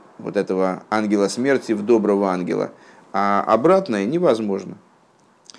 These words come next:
потому что зло таки таит в себе искру добра, и с-, ли-, только эта искра, с-, с-, она, а, скрыта от нас грязными одеяниями. А вот добро, оно в себе зла не несёт.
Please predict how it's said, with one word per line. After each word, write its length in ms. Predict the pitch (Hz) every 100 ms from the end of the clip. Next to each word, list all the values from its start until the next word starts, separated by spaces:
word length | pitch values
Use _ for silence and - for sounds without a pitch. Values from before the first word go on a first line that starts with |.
| _ -
потому 240 | 110 110
что 200 | - 104
зло 400 | 113 131 98 - -
таки 260 | 135 - 113
таит 380 | 120 120 110 -
в 60 |
себе 260 | - 90 92
искру 320 | 98 - 98
добра, 440 | 101 113 175 254 - _ _ _ _ -
и 440 | 98 95 90 87
с-, 280 | 90 - -
ли-, 200 | 101 95
только 320 | - 95 95
эта 140 | 90 -
искра, 480 | 101 98 123 107 101
с-, 140 | -
с-, 720 | - - - - - 95 -
она, 460 | - 95 92 101 - - - -
а, 200 | - -
скрыта 500 | - 143 135 113 101
от 100 | 98
нас 360 | 120 156 - _ - - -
грязными 440 | 110 117 110 107
одеяниями. 640 | 104 110 107 92 90 85 - - -
А 440 | 104 113 113 113 113
вот 280 | 117 120 120
добро, 440 | 135 165 208 156
оно 180 | 131 156
в 80 | -
себе 260 | 110 135
зла 200 | 127 139
не 140 | 131 120
несёт. 400 | 107 - -